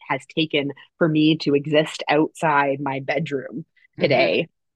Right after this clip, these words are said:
Speaker 1: And now I get to, like, obviously it's a little easier for me to, like,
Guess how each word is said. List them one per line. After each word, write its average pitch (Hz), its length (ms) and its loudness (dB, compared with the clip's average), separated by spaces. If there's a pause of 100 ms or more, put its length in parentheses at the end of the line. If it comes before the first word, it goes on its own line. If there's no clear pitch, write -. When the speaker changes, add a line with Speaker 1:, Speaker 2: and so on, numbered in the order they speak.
(500)
Speaker 1:
And 180 180 4
now 165 460 4
I 151 240 -2
get 143 280 -6
to, 165 80 -20
like, 139 260 -8 (320)
obviously 151 360 -6
it's 143 100 -8
a 147 60 -6
little 151 260 -4
easier 190 340 2
for - 140 0
me 190 220 4
to, 240 80 4
like, 185 280 4